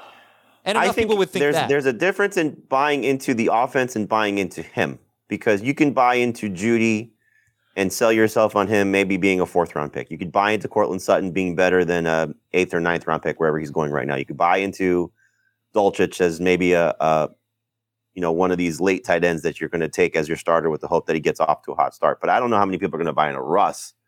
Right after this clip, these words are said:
Speaker 2: unless you are so inclined to take two quarterbacks and you already drafted, let's say, one of the top five or six guys.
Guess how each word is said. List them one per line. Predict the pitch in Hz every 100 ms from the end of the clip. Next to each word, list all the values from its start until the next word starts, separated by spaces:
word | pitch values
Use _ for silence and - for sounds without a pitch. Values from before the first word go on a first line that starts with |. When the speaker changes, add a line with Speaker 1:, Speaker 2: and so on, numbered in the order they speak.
| _ _ _ _ _ -
Speaker 2:
unless | 92 92 95
you | 95
are | 92 92
so | - 90
inclined | 87 95 85
to | 85
take | - 78
two | - 82
quarterbacks | 92 76 65 - - -
and | 85
you | 90
already | 87 80
drafted, | 87 82 - 78
let's | 80
say, | 82
one | 78 80
of |
the | 76
top | - 76 -
five | 80
or | 71
six | - -
guys. | - -